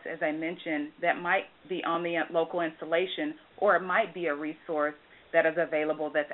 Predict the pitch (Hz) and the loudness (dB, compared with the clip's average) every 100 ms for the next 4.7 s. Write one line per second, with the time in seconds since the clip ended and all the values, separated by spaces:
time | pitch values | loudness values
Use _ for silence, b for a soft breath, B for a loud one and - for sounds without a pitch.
0 | - 147 - 143 135 135 131 135 131 - | 2 2 2 -2 -4 -2 -4 -6 -12 -10
1 | 135 120 110 101 104 B B - - 165 | -8 -8 -10 -12 -14 B B -20 -2 4
2 | 156 156 156 151 175 160 - 185 202 - | 6 6 6 4 0 0 2 2 2 -4
3 | 214 214 208 - 190 190 190 202 220 202 | -6 -6 -4 0 0 0 -4 -6 -6 -6
4 | 190 180 190 - 196 214 | -6 -8 -10 -6 -4 -4